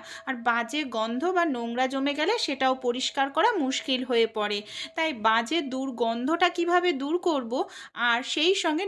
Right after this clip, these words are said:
নোংরাটা কিভাবে দূর হবে, চলো দেখে নিই। এখানে আমি এক চামচ দিয়ে দিলাম বেকিং সোডা, আর এক চামচ দিয়ে দিচ্ছি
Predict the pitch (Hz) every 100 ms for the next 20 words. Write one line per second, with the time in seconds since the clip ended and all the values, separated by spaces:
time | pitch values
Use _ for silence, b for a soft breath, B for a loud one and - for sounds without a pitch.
0 | 285 254 339 381 370 320 269 277 254 233
1 | 240 254 262 339 453 285 247 233 226 226
2 | 240 226 - 320 381 381 359 330 226 240
3 | - 262 262 269 262 269 311 320 370 370
4 | 233 240 240 226 226 269 277 311 381 B
5 | B B - 254 247 - 294 392 - 403
6 | 392 381 330 320 330 339 -